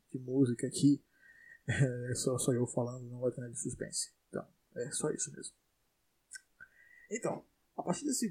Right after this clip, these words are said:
ponto que eu ganhei esse notebook de presente de aniversário, eu comecei a fazer coisas que eu jamais pensava em fazer na minha vida. Eu comecei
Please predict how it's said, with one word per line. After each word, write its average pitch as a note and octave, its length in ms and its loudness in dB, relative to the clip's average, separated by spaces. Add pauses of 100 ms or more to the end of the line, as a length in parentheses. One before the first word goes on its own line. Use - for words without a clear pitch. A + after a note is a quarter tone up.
ponto D#3 460 2
que D3 100 2
eu C#3 60 6
ganhei C#3 280 -4
esse B2+ 280 0
notebook C3 600 6
de A#2 640 -2
presente B2+ 600 -2
de A#2+ 140 -14
aniversário, C#3+ 680 0 (600)
eu D#3 80 4
comecei D3+ 480 -2 (300)
a D#3 60 -10
fazer C3+ 340 -2
coisas D#3 520 0
que C#3 220 -4
eu C#3+ 280 -4
jamais F#3+ 720 -6
pensava F3 380 -2
em F3 80 -4
fazer D#3+ 280 0
na D#3+ 80 -4
minha D#3+ 160 -6
vida. C#3+ 340 -2 (2250)
Eu C3 200 -4 (600)
comecei D3+ 680 -4